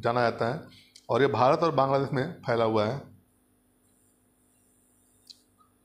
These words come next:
प्रश्न संख्या सैंतालीस पे आते हैं, दहाड़ता चालीसा क्या है? पहला, चालीस डिग्री दक्षिण अक्षांश की जलधारा,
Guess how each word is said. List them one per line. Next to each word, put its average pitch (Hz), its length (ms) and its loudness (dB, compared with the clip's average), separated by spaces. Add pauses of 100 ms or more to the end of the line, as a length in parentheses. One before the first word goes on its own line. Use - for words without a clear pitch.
(160)
प्रश्न 160 160 2
संख्या 185 220 2
सैंतालीस 180 380 2
पे 233 100 2
आते 156 220 2
हैं, 143 300 -2 (1500)
दहाड़ता 147 560 4
चालीसा 170 420 2
क्या 147 180 0
है? 160 160 -2 (560)
पहला, 131 280 4 (300)
चालीस 143 320 4
डिग्री 160 280 4
दक्षिण 160 320 0
अक्षांश 147 340 0
की 143 80 -2
जलधारा, 123 720 2